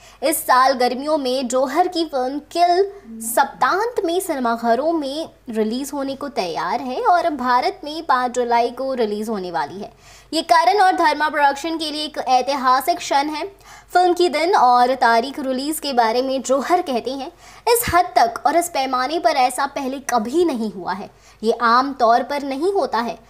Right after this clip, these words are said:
हम भारत में प्रोडक्शन के लिए जो फिल्में बनाते हैं, उन्हें हमेशा प्रवासी लोगों के लिए रिलीज किया जाता है।" इस बार ये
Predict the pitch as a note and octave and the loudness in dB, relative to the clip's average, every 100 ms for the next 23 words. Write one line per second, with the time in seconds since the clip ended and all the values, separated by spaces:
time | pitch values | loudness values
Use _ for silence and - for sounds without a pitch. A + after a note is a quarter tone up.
0 | - _ - B3 C4 B3 A3+ C4+ C#4 C#4 | -20 _ 0 2 2 2 2 -2 -6 -8
1 | C4+ A#3 A#3 C4 - G4+ G4+ E4+ D#4 D4 | 0 2 2 0 -2 -2 0 -2 -6 -8
2 | D4 D4 D4+ A3+ B3 A#3 F3+ F#3 G3 D4 | -8 -8 -2 -2 0 -2 -2 -2 -4 -4
3 | D4+ C#4 F4 E4 E4+ D#4+ D4 D#4+ F4 D#4+ | -4 -2 0 0 0 0 -2 -4 0 0
4 | C#4 A#3+ A#3 B3+ D4+ D4 B3 B3+ C4 C4 | 2 4 4 2 -2 -2 2 0 -2 -4
5 | C4 B3 A#3+ A#3+ A#3 A3+ G3+ F#3+ F3+ F#3+ | -2 -2 -4 -6 -4 -2 -2 -2 -4 -4
6 | G#3+ - _ _ - B3+ A#3+ G#3 G#3 B3 | -8 -14 _ _ 0 0 0 2 4 2
7 | A#3 A#3 | 0 -6